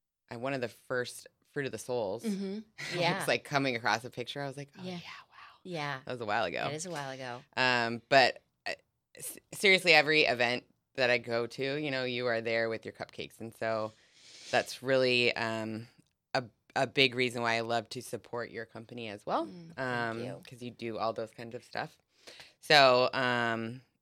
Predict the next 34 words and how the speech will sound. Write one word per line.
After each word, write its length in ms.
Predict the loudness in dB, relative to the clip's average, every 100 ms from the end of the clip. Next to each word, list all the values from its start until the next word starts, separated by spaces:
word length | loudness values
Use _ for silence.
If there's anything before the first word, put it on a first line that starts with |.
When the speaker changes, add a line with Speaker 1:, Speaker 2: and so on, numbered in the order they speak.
| -8
Speaker 1:
it's 220 | -8 -8 -10
really 240 | 0 2 2
fantastic 760 | 2 2 2 2 -2 -2 -6
that 120 | -4 -4
you're 100 | -4
doing 400 | -4 -4 -4 -4
this 320 | -4 -4 -8
nine-year 340 | -4 -4 -4
anniversary 500 | -8 -8 -10 -10 -12
as 100 | -12 -10
well 180 | -10
and 160 | -10 -10
giving 260 | -12 -10 -10
back. 340 | -8 -10 -12 -20
<laughs> 80 | _
Speaker 2:
Yeah. 260 | -2 -2 0 -2
Speaker 1:
Again, 140 | -2 -4
you 140 | -4
know, 120 | -4 -4
like, 120 | 0
Speaker 2:
Yeah. 180 | 2 2
Speaker 1:
you 40 | -4
just 80 | -8
can't 220 | -8 -6
get 120 | -8
enough, 260 | -8 -12 -16
you 120 | -12 -8
know, 80 |
Speaker 2:
Well, 200 | -6 -4
Speaker 1:
so. 180 | -6 -8 -12 _ -20 -20 -6
Speaker 2:
I, 300 | -2 0 -2 -6 _
um, 420 | -2 -2 -2 -8 -14 _ _ -20 _ _ _ _ _ -12
maybe 340 | -6 -4 -2 -4
it's 280 | -6 -12